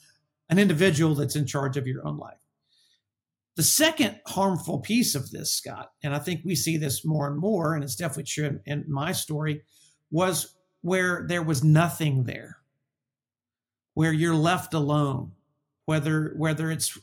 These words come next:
you know, to care for yourself, or you have a emotionally immature or emotionally unavailable parent, and they just check out. And so here you have these dynamics.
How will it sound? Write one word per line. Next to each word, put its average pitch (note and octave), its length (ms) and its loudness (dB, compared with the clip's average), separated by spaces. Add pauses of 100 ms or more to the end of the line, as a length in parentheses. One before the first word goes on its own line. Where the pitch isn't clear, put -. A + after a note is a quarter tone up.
(180)
you D#3 140 -2
know, C3+ 100 0
to B2 60 -4
care E3 220 -2
for D3+ 120 -6
yourself, A3+ 720 -2 (500)
or D3+ 560 -2
you D#3+ 180 -2
have C#3+ 260 0
a C3+ 280 0
emotionally E3 600 2
immature E3 580 0
or C#3 460 -2
emotionally D3+ 480 0
unavailable D#3 560 0
parent, E3+ 340 -2 (360)
and C#3+ 160 -2
they F3 180 2
just - 420 -4
check - 260 0
out. - 260 -4 (960)
And D#3 80 2
so F3+ 180 2
here G3 200 4
you F#3+ 160 0
have E3+ 240 0
these D3+ 180 -2
dynamics. E3 960 -2